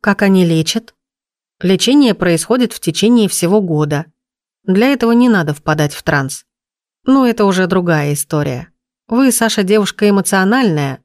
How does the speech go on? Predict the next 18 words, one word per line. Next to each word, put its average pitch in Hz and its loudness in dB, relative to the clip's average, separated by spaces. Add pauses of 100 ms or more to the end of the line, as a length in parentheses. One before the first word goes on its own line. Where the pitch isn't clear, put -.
(140)
вам 196 2
это 185 0
действо 196 0
понравится. 180 -2 (500)
Вилларки 233 2
зовут 208 0
фей 240 0
по 208 2
именам, 202 2 (260)
называют 190 0
их 151 -6
сестрами, 165 -2 (180)
имена 196 2
всегда 175 -2
одни 208 2
и - -4
те 156 -2
же, 151 -6